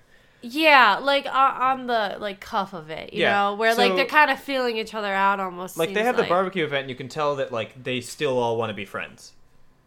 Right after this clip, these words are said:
Speaker 1: Yeah.
Speaker 2: Or at least they have some semblance of, like, kind of yearning to be a group again. Um, and then Yukiatsu shows up and just kinda fucks that up.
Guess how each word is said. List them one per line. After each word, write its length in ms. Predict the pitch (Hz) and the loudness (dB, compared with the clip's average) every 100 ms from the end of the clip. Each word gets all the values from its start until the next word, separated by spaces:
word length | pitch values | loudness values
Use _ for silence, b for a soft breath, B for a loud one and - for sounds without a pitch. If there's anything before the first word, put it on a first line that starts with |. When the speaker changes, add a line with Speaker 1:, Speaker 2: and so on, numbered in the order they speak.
| _ _ _ - | _ _ _ -12
Speaker 1:
Yeah. 280 | 226 208 139 | -6 -2 0
Speaker 2:
Or 120 | 139 | 2
at 140 | 135 | 0
least 200 | 139 151 | -2 -2
they 100 | 165 | 0
have 180 | 147 147 | 2 2
some 200 | 147 151 | 0 -8
semblance 480 | 120 147 135 131 113 | -2 -2 0 -4 -6
of, 120 | 123 | -6
like, 300 | 117 110 - - - - | -4 -4 -8 -20 -20 -20
kind 180 | - 143 | -12 -8
of 100 | 123 | -6
yearning 420 | 107 113 123 131 | -4 -4 -2 -6
to 80 | 131 | -8
be 160 | 135 123 | -4 -4
a 40 | |
group 280 | 104 107 123 | -4 -6 -8
again. 400 | 170 190 202 214 - b b b b b _ _ _ _ _ _ _ _ | -6 -4 -4 -8 -14 b b b b b _ _ _ _ _ _ _ _
Um, 400 | 131 123 120 117 - | -2 0 0 -4 -10
and 180 | - 131 | -10 -6
then 580 | 131 135 131 127 120 120 - _ | 0 0 0 -2 -4 -8 -12 _
Yukiatsu 520 | 139 131 139 135 139 | -12 -2 2 2 0
shows 260 | 120 131 120 | -4 -2 -2
up 160 | 120 120 | -2 -6
and 80 | |
just 120 | 101 - | -12 -10
kinda 140 | 110 - | -10 -6
fucks 200 | 110 - | -8 -6
that 120 | |
up. 80 | 110 | -6